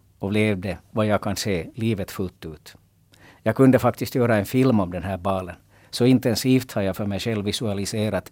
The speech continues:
din roll på balen. För en roll var det ju. Kanske var det ett sätt för den som barn så hårt drabbade att fantisera sig upp ur dyn. Morfar, så här långt har jag kommit i mitt letande efter dig.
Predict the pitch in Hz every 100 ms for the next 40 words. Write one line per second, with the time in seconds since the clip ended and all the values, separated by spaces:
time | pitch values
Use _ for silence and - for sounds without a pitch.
0 | - 107 110 95 110 104 95 87 90 87
1 | 80 - _ _ _ _ 110 110 95 107
2 | 139 80 87 _ - 104 101 82 76 -
3 | _ _ _ - - - - _ - 160
4 | 175 135 117 113 107 101 143 139 - 110
5 | 113 113 113 104 101 139 110 95 110 104
6 | 110 - 104 104 95 90 92 - 101 90
7 | 101 104 98 90 107 90 - - 92 -
8 | - 82 78 - 87 78 - _ _ _
9 | _ _ _ - - - _ _ _ _
10 | _ _ - 135 143 - 131 120 - _
11 | _ _ - - 147 208 147 147 156 -
12 | 120 113 120 117 104 101 98 110 110 101
13 | 92 92 - 92 95 87